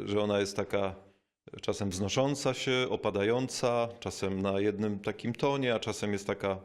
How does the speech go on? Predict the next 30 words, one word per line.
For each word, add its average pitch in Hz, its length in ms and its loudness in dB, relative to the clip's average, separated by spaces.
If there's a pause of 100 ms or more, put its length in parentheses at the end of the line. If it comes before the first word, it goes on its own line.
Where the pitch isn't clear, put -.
modulowana. 113 800 2 (800)
I 127 80 0
w 107 60 -2
zależności 123 580 2
od 143 100 0
tej 123 160 0
tonacji, 117 680 -2
intonacji, 151 840 0 (280)
e, 95 260 0
różne 151 440 2 (560)
słowa 135 380 2
co 135 120 -4
innego 117 280 0
znaczą. 98 340 -2 (440)
Znaczy, - 200 -8
to 131 100 -2
samo 131 280 2
słowo 127 300 0
znaczy 110 280 -2
co 107 120 -6
innego. 85 520 -6 (800)
I, 104 300 0 (140)
e, 98 40 -8
czytałem 117 300 0
taki 104 200 -2
przykład, 139 380 -2
że 104 120 -2
sama 139 260 0
sylaba 127 440 0
ma, 104 420 -2